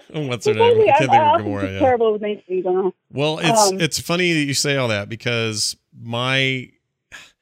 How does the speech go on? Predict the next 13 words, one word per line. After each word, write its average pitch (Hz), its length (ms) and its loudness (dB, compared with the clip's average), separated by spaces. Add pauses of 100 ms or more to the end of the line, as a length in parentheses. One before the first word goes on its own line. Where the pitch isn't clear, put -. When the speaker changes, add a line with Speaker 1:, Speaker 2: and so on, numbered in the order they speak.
(360)
Speaker 1:
like, 120 240 -4
like 131 400 -6
what 131 80 -8
we're 120 80 -6
talking 120 260 -4
about, 104 160 -6
Justin, 104 300 -6
with 98 120 -10
the 101 80 -12
whole, 104 360 -6 (460)
these 104 260 -6
characters 107 420 -6
are 101 60 -10